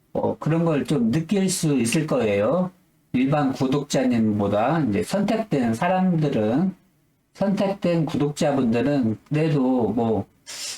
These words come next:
작은 희망이나 있잖아요. 어, 여기 되면은 자기 이십 프로 준다니까. 자기 돈으로 구매한 것도 아니고.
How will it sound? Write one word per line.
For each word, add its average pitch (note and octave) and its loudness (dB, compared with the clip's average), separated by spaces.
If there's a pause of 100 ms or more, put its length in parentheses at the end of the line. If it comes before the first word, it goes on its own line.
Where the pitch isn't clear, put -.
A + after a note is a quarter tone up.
(160)
작은 F#3 0
희망이나 A#3 2
있잖아요. D3 0 (300)
어, C#3 -10
여기 G#3 2
되면은 G3+ 2
자기 E3+ 0
이십 E3 -2
프로 F3 2
준다니까. D3 0 (2500)
자기 E3 -2
돈으로 E3+ 0
구매한 D#3 0
것도 D3+ -2
아니고. A2+ -2